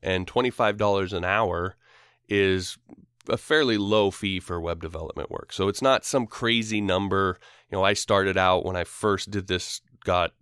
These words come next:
started doing web development work years ago. I started out twenty-five an hour. My little brother, when I got him into it and started doing it, he started at twenty-five dollars an hour. Pretty much anybody that lives in the United States,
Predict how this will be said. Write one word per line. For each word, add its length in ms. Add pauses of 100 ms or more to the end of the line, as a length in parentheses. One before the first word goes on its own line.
(160)
started 240
doing 220
web 160
development 480
work 240
years 320
ago. 160
I 80
started 360
out 140
twenty-five 500
an 60
hour. 260
My 100
little 220
brother, 440 (540)
when 100
I 60
got 200
him 420
into 340
it 40
and 120
started 260
doing 240
it, 140
he 180
started 360
at 120
twenty-five 460
dollars 300
an 80
hour. 260
Pretty 240
much 380 (460)
anybody 560
that 180
lives 220
in 80
the 80
United 460
States, 640